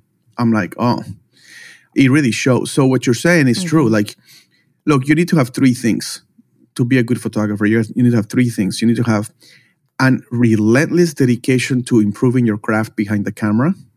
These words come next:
Speaker 1: okay? You need to be a person that truly cares about your clients. You need to have that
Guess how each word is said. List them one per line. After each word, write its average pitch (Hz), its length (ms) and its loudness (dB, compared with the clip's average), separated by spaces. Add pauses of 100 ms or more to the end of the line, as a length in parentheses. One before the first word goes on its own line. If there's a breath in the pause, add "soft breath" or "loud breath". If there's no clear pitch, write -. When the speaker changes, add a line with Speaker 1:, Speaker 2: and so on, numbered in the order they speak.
(420)
Speaker 1:
okay? 113 280 -6 (680 soft breath)
You 123 100 2
need 127 140 2
to 135 60 -4
be 120 460 2 (280)
a 117 80 -4
person 123 260 0
that 110 120 0
truly 120 240 0
cares 120 340 0
about 120 160 0
your 107 120 0
clients. 120 420 -2
You 123 60 2
need 117 120 0
to 131 80 -2
have 113 320 -2
that 113 320 0